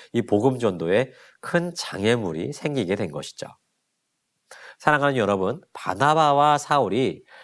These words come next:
하나님의 선택을 받아서 복음 전도자로서의 파송을 받은 것은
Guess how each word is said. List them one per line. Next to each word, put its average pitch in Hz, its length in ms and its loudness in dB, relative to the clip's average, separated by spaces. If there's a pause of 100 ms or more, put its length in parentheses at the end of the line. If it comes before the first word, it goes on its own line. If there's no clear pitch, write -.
하나님의 170 520 2
선택을 185 480 0
받아서 90 580 -4 (400)
복음 165 420 4
전도자로서의 113 840 2
파송을 170 560 -2
받은 196 300 -6
것은 147 460 -4